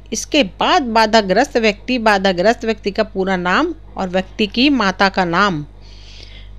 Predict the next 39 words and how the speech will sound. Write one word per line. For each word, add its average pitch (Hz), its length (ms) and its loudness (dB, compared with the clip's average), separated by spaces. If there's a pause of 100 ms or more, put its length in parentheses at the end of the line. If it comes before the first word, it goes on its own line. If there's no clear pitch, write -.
बोले, 180 400 2 (1300)
छोड़ 247 280 2
देने 247 300 4
के 247 100 0
लिए 240 140 4
प्रार्थना 220 420 0
करें। 247 320 2
फिर 262 180 -2
सभी 240 240 2
पत्तों 220 340 -4
को 240 120 -2
समेट 190 380 0
करके 202 440 0
पीपल 220 380 -2
के 214 120 -2
पेड़ 202 260 0
के 190 100 -2
नीचे 180 280 -2
रखकर 220 380 0 (140)
आ 170 160 -2
जाएं। 180 340 2
ऐसा 196 340 -2
हर 202 140 0
शनिवार 170 440 -2
को 185 100 -6
करें। 226 340 0 (400)
कुछ 262 220 0
माह 196 180 2
में 226 260 0 (480)
भूत 233 240 2
प्रेत 208 280 4
की 247 140 0
जो 226 140 4
बाधा 190 280 4
है 220 240 4
वो 302 140 0
दूर 208 280 2
हो 180 140 -2
जाएगी। 151 440 0